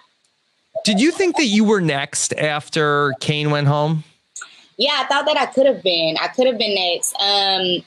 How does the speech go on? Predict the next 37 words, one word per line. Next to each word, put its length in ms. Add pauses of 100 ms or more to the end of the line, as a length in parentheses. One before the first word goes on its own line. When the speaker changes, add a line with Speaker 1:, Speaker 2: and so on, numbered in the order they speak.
(260)
Speaker 2:
and 120
I 140
really 200
didn't 220
know. 420
You 100
know, 100
I 140
really 240
didn't 200
know 180
what 720 (440)
to 280
expect 460
there. 440 (380)
Um, 380
so 420 (120)
it 60
was 100
just 140
up 120
in 60
the 180
air. 100
You 120
know, 120
they 140
were 100
just 180
knocking 340
us 140
out 220
one 160
by 180
one. 280
So, 440
so 180